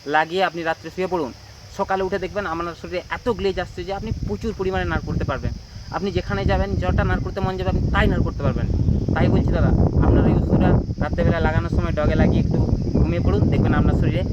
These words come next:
প্রচণ্ড গ্লেজ আসবে। আপনার শরীরে এত গ্লেজ আসবে, আপনি যখন খুশি, যেমন খুশি, যতক্ষণ খুশি আপনি নাড় করতে পারবেন, আপনাকে কেউ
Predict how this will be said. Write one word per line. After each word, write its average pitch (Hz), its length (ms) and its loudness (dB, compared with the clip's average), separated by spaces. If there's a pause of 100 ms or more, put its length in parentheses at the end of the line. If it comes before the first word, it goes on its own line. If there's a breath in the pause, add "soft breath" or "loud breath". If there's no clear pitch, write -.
(160)
প্রচণ্ড 160 280 -2 (120)
গ্লেজ 135 240 2
আসবে। - 180 0 (360)
আপনার 196 240 -8
শরীরে 226 280 -4 (380)
এত 185 100 -12 (120)
গ্লেজ 208 260 0
আসবে, 175 160 -6 (120)
আপনি 226 140 -6 (140)
যখন 208 300 -4
খুশি, - 180 -4 (120)
যেমন 214 220 -2 (100)
খুশি, 196 180 -8 (100)
যতক্ষণ - 420 -4 (100)
খুশি - 240 -4 (540)
আপনি 170 200 -2
নাড় 175 160 0
করতে 160 180 -4
পারবেন, 123 200 -2 (200)
আপনাকে 170 260 2
কেউ 175 100 -2